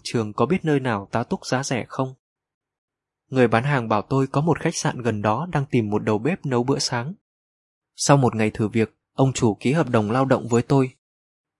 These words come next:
Ông ấy phụ cấp cho tôi tiền ăn và tiền ở, và lương hàng tháng của tôi là bốn nghìn tệ. Tôi biết điều này không phải ngẫu nhiên.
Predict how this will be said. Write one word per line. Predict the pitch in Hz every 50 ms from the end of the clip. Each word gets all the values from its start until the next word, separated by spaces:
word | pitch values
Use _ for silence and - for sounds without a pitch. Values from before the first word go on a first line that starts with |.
| _ _
Ông | _ 131 131 123
ấy | 117 123 139
phụ | - - 135
cấp | - - 175 - -
cho | - 143 135
tôi | - 135 131 127
tiền | - 120 110
ăn | - - 139 139 139 135 127
và | 120 107
tiền | - 117 107 104
ở, | 101 110 107 98 101 - _ _ _ _ _ _ _
và | 127 110
lương | 110 123 139 139
hàng | 127 120 101 101 -
tháng | 117 104 113 139 180
của | - 120 - -
tôi | 131 131 131 127
là | 120 113 107
bốn | 110 110 127 151
nghìn | 165 135 107 101 -
tệ. | 107 110 - - _ _ _ _ _ _ _ _ _ _ _ _ _ _ _ _ _ _
Tôi | - 131 131
biết | 151 196 - 160
điều | 139 123 113
này | 107 113 110 104
không | - - 151 147
phải | - - 117 104
ngẫu | 107 113 120
nhiên. | 139 139 143 139 131